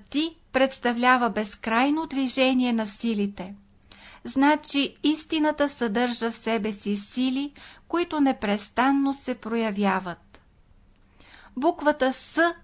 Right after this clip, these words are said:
в думата "истина" означава закон на промени. Буквата "н" означава закон за примиряване с противоречията на живота.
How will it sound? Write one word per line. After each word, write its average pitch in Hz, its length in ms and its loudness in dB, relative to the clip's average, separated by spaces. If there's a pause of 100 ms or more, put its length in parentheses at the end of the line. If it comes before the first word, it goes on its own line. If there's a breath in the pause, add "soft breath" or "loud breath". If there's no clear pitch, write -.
(260 loud breath)
в 220 100 -4
думата 262 500 2 (100)
"истина" 277 760 2
означава 240 680 2
закон 247 640 0 (180)
на 254 140 2
промени. 233 760 0 (720 soft breath)
Буквата 269 600 2
"н" 240 360 2 (260)
означава 262 760 2
закон 247 540 0
за 233 200 -2
примиряване 226 880 2
с - 100 -14
противоречията 233 1120 -4
на 226 140 -2
живота. 202 680 -2